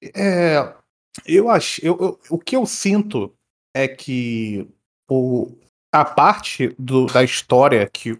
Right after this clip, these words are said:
o, que é contada é interessante, obviamente interessante, só que ela é, ela se apega muito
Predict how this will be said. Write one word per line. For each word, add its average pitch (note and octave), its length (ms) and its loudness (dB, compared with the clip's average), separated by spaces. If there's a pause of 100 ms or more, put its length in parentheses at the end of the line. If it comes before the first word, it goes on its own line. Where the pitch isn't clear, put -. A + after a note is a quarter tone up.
o, A#2+ 280 -10 (1000)
que - 100 0
é A#2 60 2
contada A2+ 760 2
é B2+ 100 -6
interessante, B2+ 840 -2 (120)
obviamente D3 760 -4
interessante, B2 800 -8 (380)
só G#3 320 2
que D#3+ 480 -2 (340)
ela G3+ 420 6
é, - 300 0
ela F3+ 320 4
se - 380 -2
apega G3 560 4
muito D#3+ 720 -2